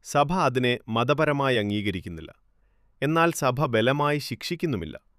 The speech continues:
വിശ്വാസികളെ ബോധവൽക്കരിക്കുകയാണ് സഭയുടെ വഴി.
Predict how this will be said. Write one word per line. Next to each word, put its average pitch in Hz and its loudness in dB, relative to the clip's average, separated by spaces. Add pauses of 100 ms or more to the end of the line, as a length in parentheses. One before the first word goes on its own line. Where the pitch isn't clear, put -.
(640)
വിശ്വാസികളെ 175 0
ബോധവൽക്കരിക്കുകയാണ് 127 0
സഭയുടെ 95 -4
വഴി. 80 -10